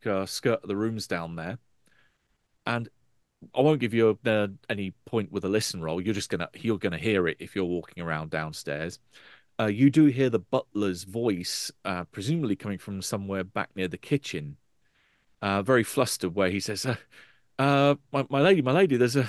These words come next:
there's, there's some people here. There's a, there's not a lawyer, and there's, there's some people with police documents. They say they're detectives, and they, you, the, the, the, they, the, they've split up and they've started searching the house. They're, uh, what, what, what,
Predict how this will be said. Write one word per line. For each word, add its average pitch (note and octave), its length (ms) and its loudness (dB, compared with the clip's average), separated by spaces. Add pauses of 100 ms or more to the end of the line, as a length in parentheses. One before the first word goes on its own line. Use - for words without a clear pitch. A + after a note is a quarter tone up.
(140)
there's, - 260 -2
there's C#3 140 0
some C3+ 220 2
people E3+ 400 0
here. G#2+ 180 2
There's A2 180 2
a, B2 140 2 (420)
there's C3 160 -2
not C3+ 140 4
a A2+ 40 6
lawyer, B2+ 380 6
and C3 120 2
there's, A#2 220 -2 (720)
there's - 100 0
some C3+ 320 2 (160)
people C#3+ 240 6
with - 200 4
police A#2 380 -2
documents. F#3 800 -2
They A#2 140 0
say A2 180 0
they're G2+ 120 0
detectives, C#3 760 -4
and G#2 160 2 (480)
they, C3+ 340 4 (340)
you, D#3 260 -4
the, D3+ 220 2
the, D#3 140 0
the, D3 300 2
they, C#3+ 200 4 (280)
the, D3 420 0
they've A#2+ 200 2
split - 280 0
up G#3+ 140 0
and D3+ 80 0
they've - 260 2
started D3+ 320 -2
searching D3+ 360 4
the C3+ 80 2
house. F#3 380 2
They're, C3 240 6
uh, B2+ 40 6 (420)
what, - 220 8
what, F3+ 220 0
what, G3 160 4